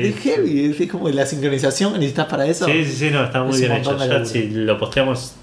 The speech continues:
Speaker 2: pueden ir a verlo en la página de Facebook. Si no,
Speaker 1: Véanlo.
Speaker 2: véanlo porque,
Speaker 1: Sí, sí, la verdad que
Speaker 2: porque
Speaker 1: para
Speaker 2: la
Speaker 1: nosotros
Speaker 2: verdad
Speaker 1: vale
Speaker 2: es
Speaker 1: muchísimo
Speaker 2: muy,
Speaker 1: la
Speaker 2: muy,
Speaker 1: pena.
Speaker 2: muy gracioso.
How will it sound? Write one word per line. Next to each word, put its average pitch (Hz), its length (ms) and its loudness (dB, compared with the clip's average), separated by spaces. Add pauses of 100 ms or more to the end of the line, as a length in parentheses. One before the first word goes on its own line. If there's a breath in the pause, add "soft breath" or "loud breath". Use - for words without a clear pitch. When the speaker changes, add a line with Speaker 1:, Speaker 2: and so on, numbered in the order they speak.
(200)
Speaker 2:
pueden 107 240 -2
ir 104 80 0
a 98 60 2
verlo 101 160 2
en 98 60 0
la 90 60 -4
página 104 200 -2
de 98 60 -2
Facebook. 127 340 0 (640 loud breath)
Si - 160 -4
no, 92 400 0 (960)
Speaker 1:
Véanlo. 180 380 -2
Speaker 2:
véanlo 110 440 0
porque, 104 220 -2
Speaker 1:
Sí, 139 280 2
sí, 147 120 2
la 135 100 2
verdad 139 160 2
que 165 100 2
Speaker 2:
porque 107 220 -6
Speaker 1:
para - 140 0
Speaker 2:
la 135 80 2
Speaker 1:
nosotros 147 220 2
Speaker 2:
verdad 143 100 2
Speaker 1:
vale 139 140 2
Speaker 2:
es 127 40 -2
Speaker 1:
muchísimo 123 360 -2
Speaker 2:
muy, 113 80 4
Speaker 1:
la 110 80 2
Speaker 2:
muy, 120 100 -2
Speaker 1:
pena. 117 100 -2
Speaker 2:
muy 120 140 0
gracioso. 101 440 -2